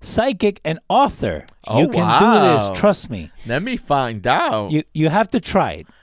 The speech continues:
Speaker 1: You have
Speaker 2: Yes.
Speaker 1: to try it. Be-,
Speaker 2: Yes,
Speaker 1: because,
Speaker 2: yes,
Speaker 1: and,
Speaker 2: you
Speaker 1: and,
Speaker 2: do.
Speaker 1: and again, I think our parents sometimes were even more passionate than us,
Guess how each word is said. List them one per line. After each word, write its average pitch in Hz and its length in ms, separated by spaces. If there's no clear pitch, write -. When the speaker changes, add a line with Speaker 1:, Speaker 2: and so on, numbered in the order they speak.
Speaker 1:
You - 100
have 160 260
Speaker 2:
Yes. - 0
Speaker 1:
to 170 100
try 110 320
it. - 220
Be-, 120 100
Speaker 2:
Yes, 107 120
Speaker 1:
because, 180 320
Speaker 2:
yes, - 260
Speaker 1:
and, - 0
Speaker 2:
you 233 80
Speaker 1:
and, 170 80
Speaker 2:
do. 104 260
Speaker 1:
and 175 140
again, 190 380
I 160 140
think 233 380
our 147 140
parents 180 440
sometimes 208 680
were 143 420
even 156 340
more 143 960
passionate 175 720
than 131 260
us, 131 420